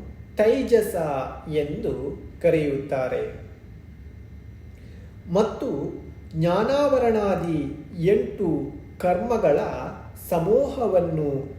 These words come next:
ಕಾರ್ಮಾಣ ಶರೀರವೆಂದು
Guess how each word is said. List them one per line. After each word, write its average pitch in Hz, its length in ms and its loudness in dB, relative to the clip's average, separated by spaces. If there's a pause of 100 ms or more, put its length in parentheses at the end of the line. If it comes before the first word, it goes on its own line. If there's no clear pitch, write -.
(240)
ಕಾರ್ಮಾಣ 226 680 0 (460)
ಶರೀರವೆಂದು 160 1040 2